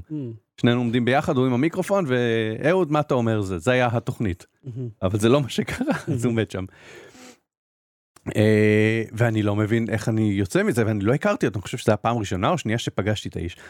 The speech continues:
Speaker 2: ואני מסתכל ומנסה לגעת בו, "מישל?" אוקיי, אז אמרתי לו, "בסדר, הבנו, בוא, בוא נמשיך, אני רוצה לעוף הביתה." והוא לא זז. אה,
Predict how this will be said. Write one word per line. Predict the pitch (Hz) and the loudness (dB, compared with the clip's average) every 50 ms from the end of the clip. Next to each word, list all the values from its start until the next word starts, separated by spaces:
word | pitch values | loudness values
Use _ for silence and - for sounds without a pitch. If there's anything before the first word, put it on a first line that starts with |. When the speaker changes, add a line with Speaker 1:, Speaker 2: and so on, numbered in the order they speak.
| - - - - - - - _ _ _ _ _ _ _ _ - | -20 -20 -20 -20 -20 -20 -20 _ _ _ _ _ _ _ _ -2
Speaker 2:
ואני | 104 92 110 110 107 107 107 104 101 98 - - - - - _ - 113 | 2 4 4 4 4 2 0 0 -2 -4 -6 -12 -20 -20 -20 _ -6 -4
מסתכל | 104 - - - - - 123 101 95 92 | -4 0 0 0 2 4 4 4 4 2
ומנסה | 98 104 101 101 - - 131 | -2 -4 -4 -4 -2 0 0
לגעת | 120 104 107 98 90 | 0 2 2 0 0
בו, | 87 98 | -2 -4
"מישל?" | 95 92 - - 165 175 180 190 _ _ _ - | -6 -2 0 0 0 0 -2 -6 _ _ _ -6
אוקיי, | 104 107 107 - - 107 | -4 -4 -2 0 0 0
אז | 104 - | 2 2
אמרתי | 113 113 113 117 113 - 95 | 0 0 0 0 -2 -2 -4
לו, | - - | -8 -4
"בסדר, | - - 139 123 113 113 - | 0 0 2 2 0 -2 -2
הבנו, | 113 120 135 131 117 | -2 0 0 0 0
בוא, | 110 117 123 127 127 127 127 123 120 - _ _ _ _ _ _ - | 0 2 2 2 2 0 0 -2 -4 -6 _ _ _ _ _ _ 0
בוא | 110 | 0
נמשיך, | 117 - - 160 - 131 | 0 2 0 -2 0 -2
אני | 120 | -4
רוצה | 110 - 131 | -2 0 0
לעוף | 123 123 - | 0 0 0
הביתה." | 135 117 143 175 185 - 78 - _ _ _ _ _ _ _ _ _ _ _ - | 0 0 0 0 0 -2 -8 -12 _ _ _ _ _ _ _ _ _ _ _ -2
והוא | 95 92 | 0 2
לא | 90 92 | 2 4
זז. | 101 170 190 143 98 95 _ _ _ _ _ _ _ _ _ _ _ - | 4 4 2 0 -2 -8 _ _ _ _ _ _ _ _ _ _ _ 0
אה, | 101 104 104 104 | 2 2 2 0